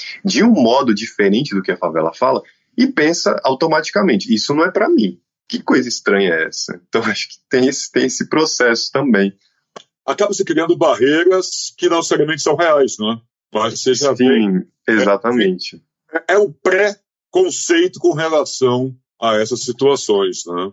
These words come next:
Speaker 1: E tem, acho que tem uma frase, a sua pergunta também, só pra encerrar minha fala, tem uma frase muito boa do Frantz Fanon, Fanon, enfim, tem <laughs> várias pronúncias pra, pra esse pensador, que ele diz que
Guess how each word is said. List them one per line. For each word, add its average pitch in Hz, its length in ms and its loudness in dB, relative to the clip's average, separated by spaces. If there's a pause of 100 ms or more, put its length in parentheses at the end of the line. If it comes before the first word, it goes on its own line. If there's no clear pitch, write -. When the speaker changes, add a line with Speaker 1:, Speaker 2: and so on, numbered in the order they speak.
(120)
Speaker 1:
E 190 160 0
tem, 170 140 0
acho 156 160 0
que 147 100 -4
tem 160 200 2
uma 147 200 2
frase, 120 420 0
a 110 40 0
sua 117 200 -4
pergunta 101 440 -2
também, 95 240 0
só 95 140 -2
pra 95 160 -2
encerrar 90 280 -2
minha 85 160 0
fala, 107 220 0
tem 104 100 -2
uma 104 160 0
frase 98 240 0
muito 147 380 2
boa 117 300 2
do 90 340 -2 (100)
Frantz - 640 -2 (120)
Fanon, 104 480 0 (360)
Fanon, 92 520 0
enfim, 92 340 -4
tem 101 140 0
<laughs> - 100 -6
várias 110 260 -2
pronúncias 95 560 -2
pra, - 220 -4 (440)
pra - 120 -2
esse - 160 -4
pensador, 95 720 0 (560)
que 120 100 -2
ele 151 200 0
diz 135 380 -2
que 147 420 -2